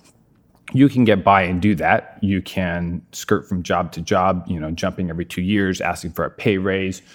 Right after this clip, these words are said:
complaining about your benefits, complaining about this and that, and demanding more and more without actually exerting more and without actually producing more.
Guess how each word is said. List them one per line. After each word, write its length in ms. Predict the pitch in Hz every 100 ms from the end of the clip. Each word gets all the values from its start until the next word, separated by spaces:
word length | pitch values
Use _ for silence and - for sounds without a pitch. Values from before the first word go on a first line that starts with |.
| - _ _
complaining 440 | 92 - 92 87
about 200 | 80 80
your 100 | -
benefits, 520 | 90 120 117 - 110 -
complaining 420 | 90 - 85 85
about 280 | 80 80 -
this 360 | 117 98 -
and 180 | 76 92
that, 380 | 101 95 - - _ -
and 500 | 64 - 73 78 85
demanding 500 | 95 90 87 87 87
more 220 | 92 92
and 80 | 90
more 260 | 87 87 - _ _ _
without 380 | - 98 104 92
actually 640 | 95 87 - 101 92 85 85 -
exerting 560 | 92 85 95 98 85
more 320 | 87 78 78
and 100 | 76
without 300 | 80 78 92
actually 300 | 85 - 101
producing 560 | 87 90 85 101 - 90
more. 360 | 82 76 65